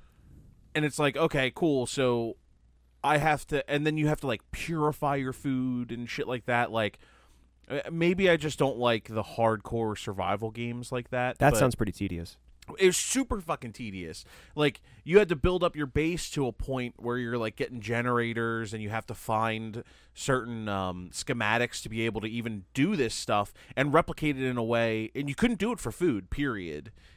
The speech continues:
Speaker 1: in Fallout seventy-six. You had to find food and cook it. So you're constantly, like, running around killing fucking wild animals, bringing them back,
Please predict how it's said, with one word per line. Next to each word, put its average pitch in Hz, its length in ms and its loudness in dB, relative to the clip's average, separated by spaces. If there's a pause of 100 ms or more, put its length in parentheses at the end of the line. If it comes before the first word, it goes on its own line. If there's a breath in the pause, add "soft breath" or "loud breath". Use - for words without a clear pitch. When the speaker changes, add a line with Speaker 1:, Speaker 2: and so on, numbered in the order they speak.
Speaker 1:
in 110 140 -8
Fallout 107 380 2
seventy-six. 98 480 -8
You 120 100 -6
had 135 280 2
to 156 60 -2
find 135 440 -2
food 131 240 -2
and 101 160 -10
cook - 240 -8
it. - 160 -12 (540 soft breath)
So 151 120 -2
you're 131 60 2
constantly, 135 720 0
like, 113 180 2
running 127 240 2
around 120 440 2
killing 139 400 -2
fucking 113 360 -6
wild 113 300 4
animals, 104 680 -2 (240 soft breath)
bringing 131 200 0
them 117 120 -4
back, 110 440 4